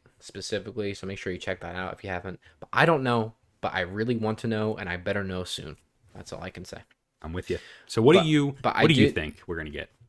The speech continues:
Speaker 1: Yeah, um, I think what we need to get is some information about this S S D slot expansion.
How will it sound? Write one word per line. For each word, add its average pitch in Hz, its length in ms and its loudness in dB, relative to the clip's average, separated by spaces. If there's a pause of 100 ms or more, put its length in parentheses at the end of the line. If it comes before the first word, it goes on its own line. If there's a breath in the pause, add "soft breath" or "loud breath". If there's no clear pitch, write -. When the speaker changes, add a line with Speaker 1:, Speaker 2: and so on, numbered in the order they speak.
(1080 loud breath)
Speaker 1:
Yeah, 92 380 4
um, 101 320 0
I 113 120 2
think 185 460 -2
what 117 180 0
we 107 140 -2
need 110 220 -2
to 156 80 -2
get 143 260 8
is 110 160 -2
some 117 160 -2
information 107 540 -4
about 98 260 -2
this - 260 -6
S - 180 -8
S 101 180 -4
D 101 180 -8
slot 113 340 -2
expansion. 123 680 -6